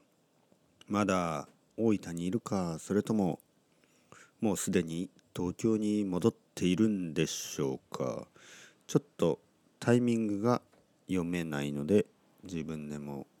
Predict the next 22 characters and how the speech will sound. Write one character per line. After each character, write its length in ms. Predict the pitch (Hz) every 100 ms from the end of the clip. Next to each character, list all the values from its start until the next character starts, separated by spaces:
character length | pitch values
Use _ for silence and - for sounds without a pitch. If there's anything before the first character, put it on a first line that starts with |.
| _ -
わ 220 | 90 73
か 240 | - - 71
り 100 | 71
ま 200 | 67 65
せ 220 | - 71
ん 140 | 58
ね。 460 | 62 62 117 - - _ _ _ _ _ _ _ - _ - - - - _ _ _ _ _ _ _ _ _
あ 120 | 131 151
の 580 | 160 165 165 165 165
ー、 20 | - _ _ _ _ _ _ _ _ _ _ _
夏 300 | 131 139 190
休 180 | 202 92
み、 200 | 76 - - - - _ _
結 180 | - 156
構 140 | - 87
良 100 | 113
か 100 | -
っ 40 |
た 140 | -
で 80 | -
す 100 | -
ね。 260 | 110 120